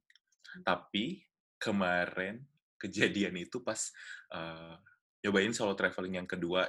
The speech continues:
Speaker 2: itu ke Mykonos di Greece.
Speaker 1: Mm-hmm.
Speaker 2: Eh, itu unexpected banget karena <laughs> ternyata mahal banget. <laughs> Jadi, eh,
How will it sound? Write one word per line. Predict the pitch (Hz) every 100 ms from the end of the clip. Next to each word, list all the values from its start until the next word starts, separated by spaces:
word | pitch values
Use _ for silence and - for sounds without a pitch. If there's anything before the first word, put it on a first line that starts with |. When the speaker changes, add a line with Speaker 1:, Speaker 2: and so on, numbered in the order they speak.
| -
Speaker 2:
itu | 92 - 98
ke | - 85 82 80 82 78 _ _ _ _ _ _
Mykonos | 98 - 85 80 - - _ _ _ _ _ _
di | 92
Greece. | 85 82 - -
Speaker 1:
Mm-hmm. | _ _ _ _ - _ _ _ _ _ _ _ -
Speaker 2:
Eh, | 90 87 87 87 92 _ _ _ _ _ _ _ _ -
itu | -
unexpected | 135 104 95 - - 101 -
banget | 90 107 -
karena | 101 107 -
<laughs> |
ternyata | - - 135
mahal | 156 113 101 113 123
banget. | 104 98 127 - -
<laughs> | - - - _ _ _ _ _ _ _ _ _ _ _ _ _ _ _ _ - - 262 - 247 214 -
Jadi, | 117 139 180 - - - _ _ - _ - - -
eh, | 107 107 110